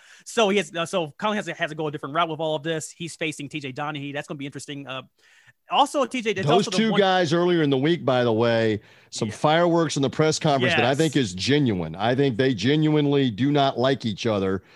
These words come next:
Speaker 2: So again, that is a Friday night fight. E S P N Plus
Speaker 1: Plus.
Speaker 2: has
Speaker 1: Yeah.
Speaker 2: it. Uh, again, you may already know that result if you're listening on Saturday as the podcast is released, but that one, if you get it in advance or you can see it on replay, E S P N Plus,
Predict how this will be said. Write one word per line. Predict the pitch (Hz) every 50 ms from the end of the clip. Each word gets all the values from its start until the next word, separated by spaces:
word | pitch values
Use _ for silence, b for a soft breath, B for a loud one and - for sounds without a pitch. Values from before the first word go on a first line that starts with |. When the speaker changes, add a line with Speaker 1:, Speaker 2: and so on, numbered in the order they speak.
| b b b b
Speaker 2:
So | - - 131 120 120
again, | 107 120 139 143 131
that | 123 127 127 131
is | 127 101 127
a | 117 113 107
Friday | - - - - 151 147 165 185 190 175
night | 170 156 151 147 113
fight. | - - 143 135 131 131 135
E | - 147 151 156 160
S | 156 151 -
P | - - 156 151 151
N | 143 127
Plus | 113 - - - - 165 165 151 160 151 - - -
Speaker 1:
Plus. | 202 214 208 151 120 104 - -
Speaker 2:
has | - 110 135 143 147 151 147 113 120
Speaker 1:
Yeah. | 139 131 131
Speaker 2:
it. | - - b b b b b b b _ -
Uh, | 120 117 113 113
again, | 117 113 101 131 135 127
you | 123 123
may | 123 123 123
already | 120 127 131 139
know | 139 143 143
that | 139 147 147 143
result | 151 135 107 156 151 147 -
if | 147 -
you're | 147 139
listening | 131 139 - - 143 135
on | 135 135
Saturday | 127 - - 147 147 147 143 139 139 135
as | 131 -
the | - -
podcast | - 123 123 123 104 - 143 131 127 117 - 131
is | 113 87 101
released, | 110 110 117 143 147 135 123 113 - - b b b b b _
but | - 117 92
that | - 143 139 143 135
one, | 139 143 139
if | 131 -
you | 120 113
get | 87 117 151 160
it | 147
in | 147 135
advance | 127 107 95 127 127 123 123 123 127 - -
or | - 113 120 120
you | 120
can | - 135 113
see | - 143 139
it | 135
on | 135 127
replay, | 123 131 143 139 - - 135 120 117 113 120 -
E | 131 135 139 151
S | 151 147 -
P | - - 151 143 143
N | 135 -
Plus, | - - 139 139 135 135 131 - -